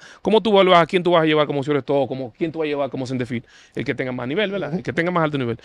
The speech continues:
Speaker 1: Entiendo de que mucha gente entendía que era Tony Peña que debió ir, ¿verdad?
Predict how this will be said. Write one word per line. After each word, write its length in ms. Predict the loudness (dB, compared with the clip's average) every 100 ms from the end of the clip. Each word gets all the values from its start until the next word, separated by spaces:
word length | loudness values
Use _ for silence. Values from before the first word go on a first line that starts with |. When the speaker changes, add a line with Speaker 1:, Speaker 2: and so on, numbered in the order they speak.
| -18 -20 -2
Speaker 1:
Entiendo 460 | 0 4 4 6
de 120 | 6 6
que 560 | 4 6 6 6 2 -8 _ _ _ -8
mucha 240 | -2 0 2
gente 200 | 0 0
entendía 300 | -2 0 0
que 80 | 0
era 120 | -2
Tony 180 | -4 -2
Peña 260 | -2 0
que 100 | -2
debió 240 | -2 -2 -2
ir, 160 | -2
¿verdad? 240 | -2 -6